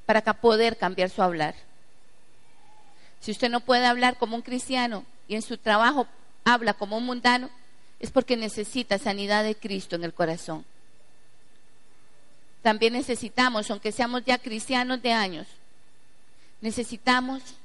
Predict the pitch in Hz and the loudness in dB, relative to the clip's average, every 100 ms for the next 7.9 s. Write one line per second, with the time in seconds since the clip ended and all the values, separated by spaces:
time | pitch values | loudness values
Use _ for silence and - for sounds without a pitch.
0 | - - - - 247 233 254 262 269 240 | -14 -14 -12 0 4 4 2 0 2 2
1 | 208 - 240 247 - 175 - - - - | 2 2 2 0 -4 -6 -6 -14 -16 -16
2 | - - - - - - - - 220 233 | -16 -14 -14 -14 -14 0 2 4 2 0
3 | 285 233 214 202 208 226 208 180 180 185 | 0 0 0 -2 2 4 4 2 2 0
4 | 196 196 - 196 175 165 156 185 - - | 0 -4 -4 -4 -2 -4 -6 -10 -12 -14
5 | - - - - - - - - - - | -14 -14 -14 -14 -14 -14 -14 -14 -14 -14
6 | - - 196 202 208 247 254 262 269 254 | -14 -2 4 4 4 0 0 0 0 -4
7 | - - - - 220 214 220 202 | -14 -14 -12 -2 2 4 4 2